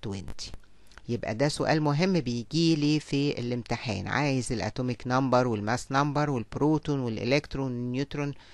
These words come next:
في الاتوم. لو احنا شفنا الالكترونز هنلاقيها بت-، بتلف في،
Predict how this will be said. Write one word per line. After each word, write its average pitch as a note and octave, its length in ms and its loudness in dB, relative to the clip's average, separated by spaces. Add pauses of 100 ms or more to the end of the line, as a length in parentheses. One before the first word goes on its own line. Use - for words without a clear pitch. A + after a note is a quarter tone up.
(120)
في C3 400 2 (200)
الاتوم. - 520 -6 (2000)
لو D3 240 8
احنا F3+ 300 2
شفنا F#3+ 600 2 (120)
الالكترونز D#3 880 0
هنلاقيها F3 800 2
بت-، - 340 -2
بتلف G#2+ 920 2
في، F#3 420 4